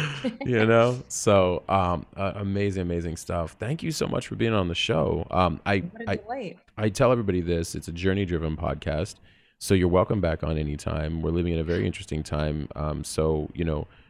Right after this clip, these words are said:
Speaker 2: two months from now, three months from now, half a year from now, might be a lot of stuff, a lot of changes, a lot of things going on. Uh, we can unpack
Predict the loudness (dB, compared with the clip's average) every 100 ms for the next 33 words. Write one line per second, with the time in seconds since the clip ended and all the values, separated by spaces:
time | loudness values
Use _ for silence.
0 | _ 0 4 4 2 0 0 0 -2 -2
1 | -2 -2 0 -2 -2 -4 -4 -4 -2 0
2 | 0 0 -2 -6 -8 -4 -2 -2 -4 _
3 | _ -6 -2 -2 -4 -20 -6 -2 -2 -2
4 | -2 0 0 0 0 -2 -2 -4 -2 -2
5 | -2 -2 -6 -10 -20 _ -4 0 0 -2
6 | 0 0 0 0 0 -2